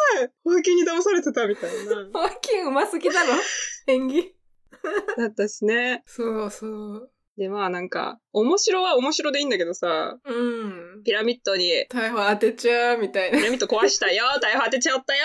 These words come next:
Speaker 1: みたいなのとかもさ、まあ、でもそれはそれでさ、もういいけどさ。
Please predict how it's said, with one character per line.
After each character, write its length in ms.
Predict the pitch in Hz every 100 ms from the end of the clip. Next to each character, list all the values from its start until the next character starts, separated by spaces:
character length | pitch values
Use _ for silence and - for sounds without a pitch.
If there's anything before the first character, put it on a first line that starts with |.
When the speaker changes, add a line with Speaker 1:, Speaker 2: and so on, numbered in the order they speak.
| 330
Speaker 1:
み 60 | 277
た 60 |
い 40 | 185
な 20 |
の 60 | 185
と 40 |
か 100 | 185
も 100 | 185
さ、 180 | 196 185
ま 100 | 180
あ、 40 | 170
で 80 |
も 80 | 202
そ 140 | 196 247
れ 80 |
は 80 | 320
そ 80 | 330
れ 100 | 339
で 200 | 359 381
さ、 80 | 285
も 120 | 208 208
う 40 |
い 180 | 208 466
い 40 |
け 120 | - 196
ど 100 | 233
さ。 360 | 208 185 175